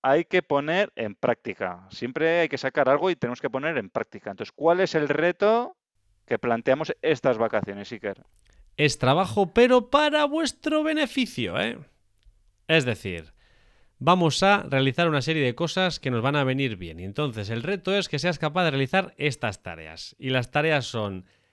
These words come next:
Speaker 2: dejar todos los temas cerrados, laboralmente hablando, antes de coger las vacaciones. Es decir, acaba todo lo que puedas acabar. Lo que no puedas acabar y se pueda posponer al final,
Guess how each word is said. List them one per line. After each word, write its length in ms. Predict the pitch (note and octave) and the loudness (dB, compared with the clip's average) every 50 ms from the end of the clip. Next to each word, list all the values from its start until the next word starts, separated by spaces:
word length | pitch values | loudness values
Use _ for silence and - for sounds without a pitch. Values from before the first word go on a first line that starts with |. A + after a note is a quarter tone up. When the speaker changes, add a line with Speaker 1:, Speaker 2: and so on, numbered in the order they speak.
| _ _ _ _ _ _ _ | _ _ _ _ _ _ _
Speaker 2:
dejar 680 | - A2+ A2+ C3 C3 A#2+ - C#3+ G3 G#3+ A3+ A3+ G3+ - _ _ _ | -10 -4 -2 -2 0 0 2 2 4 4 2 2 -2 -10 _ _ _
todos 260 | - F3 F3+ F3+ E3+ | 2 4 4 6 4
los 220 | E3 D#3+ - - - | 4 2 0 -2 -4
temas 340 | D3+ C3+ B2+ A#2+ G#2+ - | -4 -4 -2 -4 -6 -6
cerrados, 720 | - - C#3 C3+ D#3 F#3+ A3 A3 A#3 B3 A#3 - - - - _ _ | -6 -4 -4 -2 0 0 0 0 0 -2 -4 -6 -12 -16 -18 _ _
laboralmente 800 | - F2+ F2 E2+ F2 F2+ F#2+ A2 A#2+ A#2 A2 A#2+ B2 C3 A#2+ A2 | -20 -20 -16 -14 -12 -8 -6 -6 -4 -4 -4 -4 -4 -4 -6 -6
hablando, 500 | G2 G2+ A#2 C#3 D#3 D#3+ F3 F#3 F#3+ F3+ _ _ _ _ _ _ | -6 -4 -4 -4 -4 -4 -6 -6 -8 -10 _ _ _ _ _ _
antes 460 | - C#3 F3+ G3+ F#3+ E3 G3+ F#3 D#3+ | -4 -4 -2 -2 -2 -2 -2 -2 0
de 140 | C#3+ D3 B2 | 0 -2 -2
coger 320 | - B2 G#2+ - D#3+ D#3+ C#3+ | -2 -4 -2 -2 -2 0 0
las 180 | B2 A2 G2+ | 0 0 -2
vacaciones. 840 | G2 F#2+ - - E2+ - - G#2+ F2+ E2 - - - - - - _ _ _ _ _ _ _ _ _ _ _ _ - | -4 -8 -10 -12 -14 -12 -12 -12 -12 -12 -14 -16 -18 -16 -18 -18 _ _ _ _ _ _ _ _ _ _ _ _ -4
Es 140 | C#3+ C3+ | -2 -2
decir, 420 | A#2 G#2 - - F#2 E2+ D#2 - _ _ _ _ _ _ _ _ - | -2 -4 -8 -10 -14 -16 -16 -18 _ _ _ _ _ _ _ _ -20
acaba 300 | F#2 - A#2+ A#2+ B2+ B2 | -14 -6 -4 -2 -2 0
todo 100 | - D3 | 0 -2
lo 60 | C3+ | -2
que 120 | A#2 A#2+ A2 | 0 -2 -2
puedas 180 | B2+ A#2+ A2 | 0 -2 -2
acabar. 400 | A2+ G#2 B2+ D3 D#3 B2+ G2 - _ _ _ _ _ - | -2 -2 -2 -2 -2 -4 -6 -10 _ _ _ _ _ -8
Lo 140 | A#2 A#2 | -6 -2
que 80 | A2+ C#3 | 0 0
no 100 | F#3 G#3+ | 0 0
puedas 220 | G#3+ D4 C#4 A#3+ | 0 0 0 2
acabar 560 | A#3+ A3+ A3+ G3 G3+ G#3 F#3 F#3 G3+ A3 - _ _ _ _ _ _ | 0 0 0 0 2 2 2 0 -2 -6 -12 _ _ _ _ _ _
y 100 | - C3+ | -8 -6
se 160 | - - G#2 | -6 -6 -6
pueda 260 | F2+ - C#3+ D#3+ D#3+ D3+ | -4 -2 -2 -2 -2 -2
posponer 600 | E3 D3 - - C3 C#3 D3+ C#3+ C#3 C#3+ D3+ - | -4 -6 -4 -4 -4 -2 -2 -2 -2 -4 -8 -12
al 160 | - - F2+ F2 | -16 -16 -16 -14
final, 440 | - - G#2+ B2 A2 G#2+ C#3 - | -10 -6 -4 -4 -4 -4 -8 -12